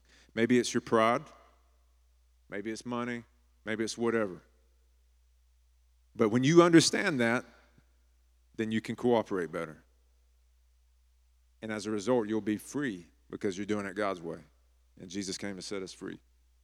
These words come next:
So the true older brother is Jesus.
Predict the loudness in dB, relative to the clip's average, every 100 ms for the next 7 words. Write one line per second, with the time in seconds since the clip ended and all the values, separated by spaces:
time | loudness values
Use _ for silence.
0 | _ _ _ _ _ _ _ -20 -20 _
1 | _ _ -6 -2 0 6 8 8 6 4
2 | 4 4 0 -4 -12 _ _ _ _ _
3 | _ _ _ _ _ _ _ _ _ _
4 | _ _ _ _ _ _ _ _ _ _
5 | _ _ _ _ _ _ -14 -12 2 4
6 | 4 2 -2 -4